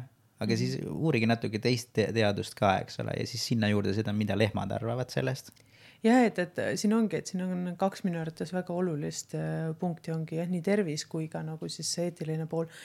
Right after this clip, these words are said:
Speaker 2: Sest näiteks liha, äh, ei ole, noh, oleneb ka, mis liha, eks ole, et aga liha näiteks ei ole nii tervisele kahjulik kui piim.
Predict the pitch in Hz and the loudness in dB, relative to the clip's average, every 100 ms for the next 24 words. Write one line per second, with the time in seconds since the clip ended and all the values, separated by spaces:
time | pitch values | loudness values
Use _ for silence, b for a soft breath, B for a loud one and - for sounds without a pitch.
0 | B - 196 214 190 - - B B 214 | B -4 0 0 0 -6 -12 B B 2
1 | 220 214 175 170 170 b b b b b | 4 2 0 0 -4 b b b b b
2 | b _ _ - - 185 175 175 - - | b _ _ -12 -2 0 0 0 -4 -8
3 | _ - 190 202 196 180 175 175 196 160 | _ -2 0 2 2 2 0 -2 -4 0
4 | 220 196 170 - 190 180 233 220 180 165 | 2 2 0 -2 -2 2 2 2 0 -2
5 | - 185 170 165 165 180 208 220 202 165 | -2 -2 -2 -2 -4 0 2 2 0 -2
6 | 175 165 185 170 185 - 180 196 165 160 | -2 -6 -6 -4 -4 -4 0 2 2 0
7 | 165 160 165 160 175 165 160 160 165 156 | 0 -2 -2 -2 -2 0 -4 -4 -4 -2
8 | 165 160 - 160 214 139 139 | -2 -4 -6 -4 -2 -2 -4